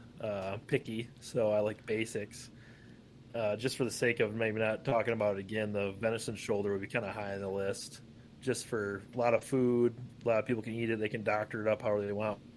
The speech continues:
with sides and, you know, sandwich or whatever. But if I didn't use that, I would not wanna follow anyone else.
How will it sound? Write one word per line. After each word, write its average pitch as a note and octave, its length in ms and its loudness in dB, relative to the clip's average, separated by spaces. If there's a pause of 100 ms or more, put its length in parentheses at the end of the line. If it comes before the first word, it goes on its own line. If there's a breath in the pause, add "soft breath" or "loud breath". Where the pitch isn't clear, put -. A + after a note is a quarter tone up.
with F#2+ 140 -4
sides G#2 760 -2
and, F#2+ 240 -6
you G#2+ 60 -8
know, G2 120 -4
sandwich G2+ 540 -2
or G2 80 -6
whatever. G2 460 -2 (760 loud breath)
But A2+ 420 6
if - 200 0
I A#2+ 100 6
didn't C#3+ 200 10
use C3+ 240 2
that, A2+ 440 2 (840)
I B2+ 80 2
would A#2+ 160 8
not C3 200 6
wanna B2+ 180 8
follow A2+ 360 6
anyone A2 300 0
else. G#2 440 -2